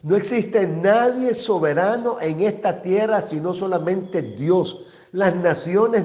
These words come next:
no son soberanas. Las naciones están sometidas a Dios porque Dios las creó. Y Dios tiene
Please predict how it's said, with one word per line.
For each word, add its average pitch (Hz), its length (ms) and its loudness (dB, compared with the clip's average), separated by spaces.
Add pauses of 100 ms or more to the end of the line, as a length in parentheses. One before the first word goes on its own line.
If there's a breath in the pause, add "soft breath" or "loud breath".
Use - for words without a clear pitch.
(120)
no 208 160 4
son 208 340 0
soberanas. 175 760 0 (240 loud breath)
Las 180 180 2
naciones 185 600 0
están 202 220 0
sometidas 202 1080 0
a 156 120 -2
Dios 214 460 2 (240 loud breath)
porque 190 360 2
Dios 185 300 0
las 202 200 0 (120)
creó. 196 600 2 (220 loud breath)
Y 190 120 -2
Dios 190 500 0
tiene 208 260 2